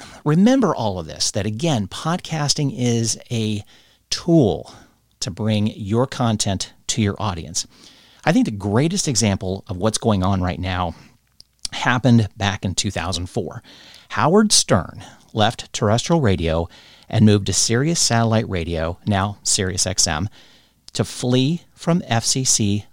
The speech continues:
regulations, just as J R E is leaving YouTube to flee YouTube's censorship. A lot of similarities here.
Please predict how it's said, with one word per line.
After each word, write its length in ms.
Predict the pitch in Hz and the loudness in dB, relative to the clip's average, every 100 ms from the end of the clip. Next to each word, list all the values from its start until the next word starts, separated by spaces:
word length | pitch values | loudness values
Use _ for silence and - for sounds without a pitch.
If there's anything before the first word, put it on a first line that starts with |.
| - | -10
regulations, 920 | 95 90 101 104 107 - - - - _ _ _ _ - | -4 -2 -2 0 0 -2 -8 -12 -14 _ _ _ _ 0
just 380 | 117 135 - | 4 4 0
as 540 | - 110 85 82 110 - - _ _ _ _ _ _ _ _ _ _ _ - | -4 -4 -2 -4 -4 -4 -10 _ _ _ _ _ _ _ _ _ _ _ -4
J 200 | 110 101 | 0 2
R 180 | 131 143 | 2 2
E 300 | 92 113 _ - | 0 -4 _ -2
is 220 | 117 107 | 0 0
leaving 540 | 95 90 85 90 92 - _ _ _ - | 0 -2 -2 -2 -4 -6 _ _ _ -12
YouTube 800 | 90 90 202 247 - 87 - - - _ _ _ - | -6 0 2 2 -2 -4 -8 -14 -20 _ _ _ -14
to 100 | 107 | -12
flee 460 | - 107 92 92 - - | -4 -2 0 -2 -8 -14
YouTube's 680 | 92 101 95 - 90 90 - - | -6 -4 -4 -6 -6 -6 -8 -4
censorship. 800 | - - 131 139 - - - - - - - - _ - | 0 2 0 -2 -4 -10 -12 -16 -20 -20 -20 -20 _ -20
A 20 | - | -12
lot 340 | 95 104 131 | -2 2 2
of 40 | 147 | 4
similarities 720 | 151 143 143 151 127 90 - | 2 2 2 2 0 -2 -6
here. 240 | - 104 | -8 -14